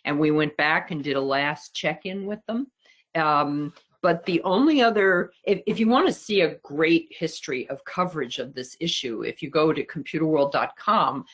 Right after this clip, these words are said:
and just type in Y two K in the search box, you'll find over twelve hundred stories. And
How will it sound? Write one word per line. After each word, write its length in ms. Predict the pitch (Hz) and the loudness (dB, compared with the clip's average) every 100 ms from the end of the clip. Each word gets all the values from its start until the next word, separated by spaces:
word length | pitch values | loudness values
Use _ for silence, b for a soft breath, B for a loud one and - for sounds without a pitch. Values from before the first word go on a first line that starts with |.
| b | b
and 100 | 131 | -10
just 240 | 147 - - | -8 -10 -6
type 260 | 156 151 | -4 -2
in 180 | 156 131 | -4 -2
Y 220 | 131 127 | -2 -2
two 200 | 135 113 | -4 -10
K 520 | - - 190 - 90 - | -12 -4 -2 -2 -6 -6
in 340 | 135 131 127 | -6 -4 -6
the 420 | 127 127 127 127 - | -4 -4 -2 -4 -6
search 360 | - 175 208 | -4 -4 -2
box, 320 | 147 131 131 - B B _ | 0 0 0 -12 B B _
you'll 120 | 165 | -8
find 380 | - 190 220 196 | -4 -2 2 2
over 280 | 165 151 151 | 0 0 -2
twelve 500 | - 175 170 190 180 | -6 -2 2 0 0
hundred 460 | - 170 151 - | -6 -4 -4 -8
stories. 680 | - - 135 147 - - - _ _ _ _ | -12 -14 -14 -14 -18 -20 -20 _ _ _ _
And 340 | 139 139 139 | -4 -2 -2